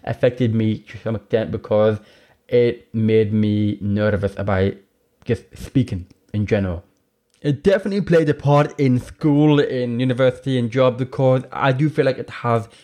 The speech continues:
held me back. When you don't speak up, when you don't share your opinion or your stories or your thoughts, then people just don't really notice that you are there. And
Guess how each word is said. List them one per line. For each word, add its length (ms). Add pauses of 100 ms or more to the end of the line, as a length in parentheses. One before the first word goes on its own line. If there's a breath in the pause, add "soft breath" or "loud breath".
held 240
me 120
back. 340 (220 soft breath)
When 180
you 60
don't 200
speak 320
up, 160
when 140
you 60
don't 260
share 240
your 100
opinion 440
or 100
your 100
stories 640 (300 loud breath)
or 140
your 120
thoughts, 440 (180 soft breath)
then 720
people 240
just 240
don't 180
really 320
notice 300
that 140
you 120
are 60
there. 460 (340 soft breath)
And 480